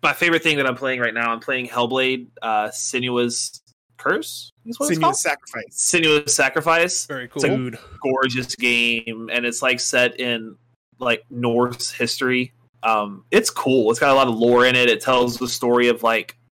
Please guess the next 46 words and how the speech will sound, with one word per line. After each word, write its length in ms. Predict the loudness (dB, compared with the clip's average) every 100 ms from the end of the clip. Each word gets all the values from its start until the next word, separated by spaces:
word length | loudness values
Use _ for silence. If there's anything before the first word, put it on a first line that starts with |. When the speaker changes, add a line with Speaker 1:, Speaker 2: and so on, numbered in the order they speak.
| _
Speaker 1:
how 340 | 0 4 4 2
certain 720 | -2 -2 -2 -2 -8 -8 -10 -12 -8
beings 460 | -2 0 2 0 -2
came 240 | -2 -2
into 180 | 0 0
existence 540 | 0 0 -2 -4 -4
in 40 | -2
that 120 | -2
history 340 | -2 -4 -2 -2
and 80 |
stuff. 200 | 0 0 0
It's 120 | 0
a 80 | 0
cool 160 | 0
game. 340 | 2 2 0 -4 _ -18 -14 -8
Speaker 3:
Right. 220 | -8 -2
Speaker 1:
It's 160 | -2 -2
creepy 400 | -2 0 0 -4
too. 380 | -8 -6 -6 -8 _ _ -20 _
Speaker 3:
Yeah, 220 | -4 -2 0
yeah. 240 | -2 -4 -10
Speaker 2:
It's 240 | -10 -8 -4
Speaker 3:
My, 80 | 0
Speaker 2:
fun. 120 | 0
Speaker 3:
my, 420 | -2 -10 _ -2
my 40 | 0
wife 260 | 0 0
played 120 | -4
Speaker 2:
I'm 40 | -6
Speaker 3:
that 100 | -4
Speaker 2:
so 120 | -4
Speaker 3:
game 60 | -4
for 60 |
a 40 | -4
little 160 | -2
Speaker 2:
glad 80 | -2
it's 80 | 0
Speaker 3:
while. 100 | 0
I 60 | 0
Speaker 2:
fun. 80 |
Speaker 3:
don't 80 | -2
think 140 | -4 -8
she 80 |
finished 320 | -10 -10 -10 -12
it 80 |
though. 180 | -12 -12